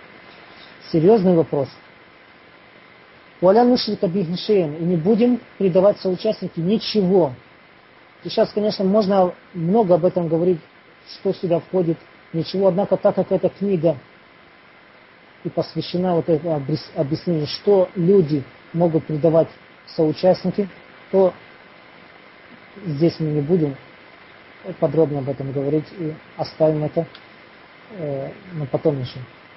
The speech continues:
«Валя яттахида ба'дуна ба'дан арбаба мин дунилля». Это очень тоже важный вопрос. Также мы не должны брать, это третье условие.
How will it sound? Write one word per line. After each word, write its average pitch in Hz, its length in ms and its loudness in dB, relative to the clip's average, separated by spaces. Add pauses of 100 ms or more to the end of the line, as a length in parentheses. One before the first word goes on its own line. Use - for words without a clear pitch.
«Валя 196 340 6
яттахида 208 640 2
ба'дуна 185 540 -4
ба'дан 180 440 -4
арбаба 170 480 0
мин 156 200 -6
дунилля». 143 420 -6 (2250)
Это 160 160 -4
очень 165 260 -6
тоже 170 240 -2
важный 147 280 -2
вопрос. 135 320 -10 (1300)
Также 190 420 2 (180)
мы 165 180 -4
не 175 120 0
должны 175 400 0
брать, 180 400 2 (640)
это 156 140 -10
третье 208 400 0
условие. 160 560 0